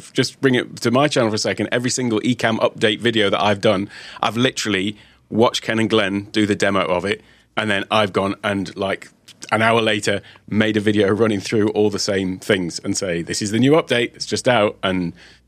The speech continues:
people go and watch Ken and Glenn, but then people come and watch my thing as well, and I've literally just learnt the stuff right there and then. So, um, yeah, there's no shame in, <laughs> maybe some people think there is, but there's no shame in just, like, figuring something out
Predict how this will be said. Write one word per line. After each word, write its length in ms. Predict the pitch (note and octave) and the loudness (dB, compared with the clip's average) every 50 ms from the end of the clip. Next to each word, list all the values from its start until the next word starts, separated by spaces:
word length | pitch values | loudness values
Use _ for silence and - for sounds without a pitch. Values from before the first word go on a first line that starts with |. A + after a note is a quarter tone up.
| _ _ _ _ | _ _ _ _
people 260 | - G2+ G2+ A#2 A2 | -4 -2 0 0 2
go 160 | G#2 A2+ A2 A2+ | 2 2 2 2
and 80 | A2 | 2
watch 240 | A2+ A2+ - - - | 0 0 0 -2 -4
Ken 140 | - A2 A2 | -2 0 0
and 100 | A2 G2+ | 2 2
Glenn, 260 | A#2 A#2+ A2 G#2+ A2+ | 2 2 2 0 0
but 160 | G#2 G#2+ - | -2 -2 0
then 320 | G2 G2 F#2+ F#2+ F#2 F#2 F2 | 0 0 0 0 -2 -2 -4
people 260 | - - F#2+ F2 - F#2 | -6 -8 -8 -8 -6 -4
come 160 | - G2 F#2+ | -2 -2 0
and 80 | G2+ | 2
watch 240 | G2+ G2+ - - - - F#2 - _ | 0 0 0 -2 -6 -6 -10 -18 _
my 320 | G2+ F#2+ G2 G#2 G#2+ G#2 | -12 -6 -2 0 2 2
thing 220 | G2 - G#2+ G#2 G2 | 2 0 0 0 0
as 100 | F2+ F#2+ | 0 2
well, 260 | G#2 G2 F#2+ F#2+ F#2+ | 2 2 4 4 2
and 120 | F#2+ G2+ | 2 2
I've 180 | G2 G2 F2 G#2 | 2 0 0 2
literally 400 | G#2+ A#2 B2 - - A2 G#2+ G2+ | 0 0 0 0 -2 -2 -2 0
just 220 | F2+ G2 F#2 - | 0 -2 -2 0
learnt 260 | G#2 G2 F#2+ F#2+ D2+ | 2 2 2 2 0
the 60 | C2+ E2+ | -2 -4
stuff 340 | - - D#2+ D#2+ - - - G2 | -4 -4 -4 -6 -6 -10 -10 -4
right 340 | F#2+ G2 F2+ F2+ - - | 0 2 2 2 0 0
there 240 | F2 F#2+ F2 E2+ F2 - | -2 -2 0 0 0 -2
and 160 | F2 F2+ F#2 | -2 -2 -2
then. 220 | F#2+ E2 D#2 - | -2 -2 -4 -6
So, 320 | - - - F2 F2 E2+ E2 - - - - - _ _ _ - | -4 -2 0 0 0 0 -2 -6 -12 -20 -20 -20 _ _ _ -4
um, 500 | - E2+ F2 F2 E2+ E2+ F2 E2+ E2 - - _ _ _ _ _ _ | -2 0 2 2 2 0 0 -2 -4 -6 -10 _ _ _ _ _ _
yeah, 180 | - G#2 F#2+ F2+ | -2 0 0 0
there's 160 | E2+ F2+ - | 0 -2 0
no 160 | A#2 A2+ G#2+ | 2 2 2
shame 340 | G2 - - A2 G2+ F#2+ F#2 | 2 2 2 2 2 2 2
in, 220 | F2+ F2+ F2 E2+ - _ - - - - - - - - | 2 0 0 -2 -6 _ -8 -8 -8 -8 -10 -12 -6 -4
<laughs> 480 | A2+ G#2+ - - A2 G#2+ - - A#2 - | -4 -2 0 0 -2 0 0 -2 0 0
maybe 240 | A2 G#2+ - B2 A2 | 0 -2 0 0 -2
some 160 | G#2+ G2+ F2+ | -2 -2 -2
people 160 | F#2 E2+ D#2 | -4 -4 -4
think 140 | F2 F#2+ F#2 | -4 -6 -2
there 100 | G2 G#2 | -2 -2
is, 140 | A2 G#2+ - | -2 0 0
but 160 | G#2 G#2 - - - - - - | 0 0 0 -4 -12 -14 -8 -2
there's 160 | - A2 G#2 | 0 0 2
no 140 | B2+ B2 A2+ | 2 2 2
shame 280 | - - A#2 A2 A2 G#2+ | 4 4 4 6 6 4
in 120 | G#2 G2+ | 4 4
just, 180 | G2 G2 - - | 2 0 2 2
like, 220 | F#2 F2 E2 - | 2 2 2 0
figuring 320 | - - A2 G2 G2+ F#2+ | -2 -2 0 2 2 2
something 280 | F2+ - G2+ F2 F#2 F2+ | 0 -2 -2 -2 -2 0
out 200 | F#2 G2+ A#2 - | 2 2 0 0